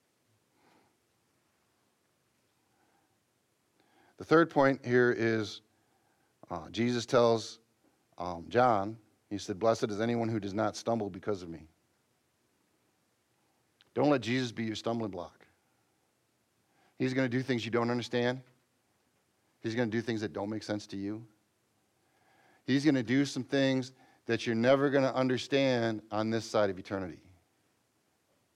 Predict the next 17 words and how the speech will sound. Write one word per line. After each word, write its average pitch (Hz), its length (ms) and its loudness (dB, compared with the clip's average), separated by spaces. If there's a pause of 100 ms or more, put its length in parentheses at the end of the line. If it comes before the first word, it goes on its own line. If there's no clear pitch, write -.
(460)
Follow 98 240 -2
him 92 80 -8
anyway. 82 360 -12 (1300)
Trust 104 300 -4
him 92 100 -10
anyway. 95 220 -10 (1120)
'Cause 104 120 -8
he's 131 160 -6
the 110 120 -2
author 107 400 0
of 76 80 -16
your 73 120 -18
book. - 340 -18 (4000)
John 104 220 -2
chapter 107 260 -2
twenty-one, 110 480 -2
verses, 101 320 -6